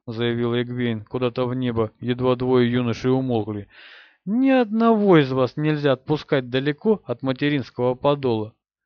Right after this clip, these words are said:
Люди ездят верхом на лошадях, это вам известно.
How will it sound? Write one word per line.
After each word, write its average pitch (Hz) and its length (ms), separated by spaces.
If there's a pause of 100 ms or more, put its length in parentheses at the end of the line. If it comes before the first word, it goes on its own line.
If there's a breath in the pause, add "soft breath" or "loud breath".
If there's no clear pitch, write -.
(240)
Люди 233 380
ездят 233 520
верхом 190 460
на 156 80
лошадях, 165 640
это 165 200
вам 180 260
известно. 190 580